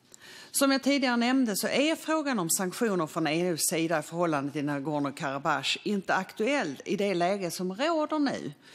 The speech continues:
Det viktigaste är att få till stånd en hållbar och fredlig lösning. I nuläget så bedöms inte sanktioner vara ändamålsenliga i det här avseendet.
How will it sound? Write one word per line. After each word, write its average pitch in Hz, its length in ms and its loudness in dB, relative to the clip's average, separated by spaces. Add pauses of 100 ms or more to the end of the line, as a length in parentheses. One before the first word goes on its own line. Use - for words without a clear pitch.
(360)
Det 208 80 4
viktigaste 285 960 0
är 302 360 0
att 220 60 -8
få 233 120 -6
till 208 180 -4
stånd 147 420 0
en 151 120 -2
hållbar 208 1000 0
och - 200 -4
fredlig 165 720 0
lösning. 143 680 -2 (440)
I 220 120 4
nuläget 233 880 2
så 226 200 0
bedöms 269 540 0
inte 254 220 0
sanktioner 160 500 -2
vara 139 140 -2
ändamålsenliga 190 1600 -2
i 160 120 0
det 139 80 -6
här 147 200 -4
avseendet. 113 840 -6